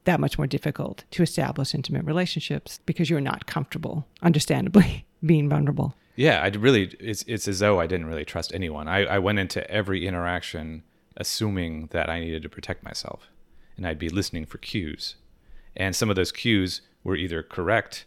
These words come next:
Speaker 2: someone was being abusive, or they were incorrect, somebody wasn't being abusive, but it, it s-, triggered my trauma response that made me think it was unsafe. But either way, my response was codependent behaviors.
Speaker 1: So let's talk about some of your early attempts at vulnerability and intimacy, because you've
Speaker 2: Yeah.
Speaker 1: said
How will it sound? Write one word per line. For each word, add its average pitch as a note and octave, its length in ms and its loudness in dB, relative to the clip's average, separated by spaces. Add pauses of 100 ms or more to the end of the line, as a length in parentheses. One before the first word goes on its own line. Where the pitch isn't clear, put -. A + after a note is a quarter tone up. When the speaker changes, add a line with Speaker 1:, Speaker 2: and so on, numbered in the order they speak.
Speaker 2:
someone E2 360 -6
was F#2 260 2
being E2 220 -4
abusive, E2 520 -6 (280)
or F#2+ 140 -4
they F2 100 2
were E2 120 0
incorrect, E2 420 -2
somebody E2 200 -8
wasn't F2+ 260 -2
being D#2+ 160 -6
abusive, E2 380 -6
but D#2 120 -6
it, - 100 -12 (240)
it E2+ 260 -8
s-, - 240 -8
triggered F2+ 360 -2
my D#2+ 340 -4 (140)
trauma A2+ 300 0
response D#2 580 -6 (160)
that E2 200 -2
made E2 100 -4
me D#2+ 80 -8
think - 380 -2 (160)
it F2+ 120 -8
was D#2 280 -8
unsafe. E2+ 580 -6
But G#2+ 180 0
either A#2 240 6
way, G2 320 4
my F2 100 -2
response D#2+ 580 -4
was D#2+ 280 -2
codependent F#2 400 -4
behaviors. - 440 -10 (140)
Speaker 1:
So - 140 8
let's A3+ 160 6
talk A3+ 160 4
about F3 160 6
some F3 100 4
of D#3+ 80 4
your D#3 120 2
early D#3 340 4
attempts D3 360 -2
at C3+ 120 0
vulnerability C3+ 500 -2
and C#3 100 -2
intimacy, C#3 460 -4
because D#3 340 4
you've - 100 -4
Speaker 2:
Yeah. F3 180 6
Speaker 1:
said F3+ 420 6